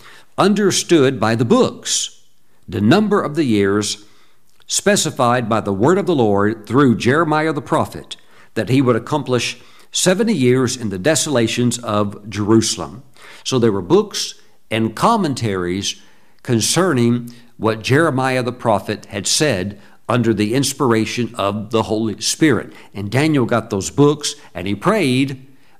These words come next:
but the books primarily are what gave him the understanding of what is about to unfold. Praise God. And he caught that understanding. Woo, praise God. And the light was on.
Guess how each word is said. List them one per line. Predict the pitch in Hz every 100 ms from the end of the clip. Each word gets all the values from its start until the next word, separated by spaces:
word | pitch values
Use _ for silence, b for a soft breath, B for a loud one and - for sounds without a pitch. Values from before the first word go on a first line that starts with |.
| -
but | 95 139 -
the |
books | 104 98 233 160 147 - -
primarily | - 123 117 151 190 135 110 117 - - - - - - - - - B B B
are | 135
what | 135 131 104
gave | 127 196 190
him | 127 120
the | 120
understanding | 120 110 104 - 156 170 131 113 110 -
of | 92
what | 113 139 131
is | 117
about | 104 110 113 -
to | 127
unfold. | - 107 104 120 90 78 - - - - -
Praise | 131 117 101 -
God. | 107 95 65 b b b
And | 101
he | 110
caught | 110 - 185 202 - - b b b -
that | 90 123 120
understanding. | 117 104 101 - 123 120 113 82 67 - b b b
Woo, | 381 381 -
praise | - 117 101 -
God. | 107 104 -
And | 104
the | 95
light | 87 131 147 - -
was | 113 120 -
on. | - 117 110 - -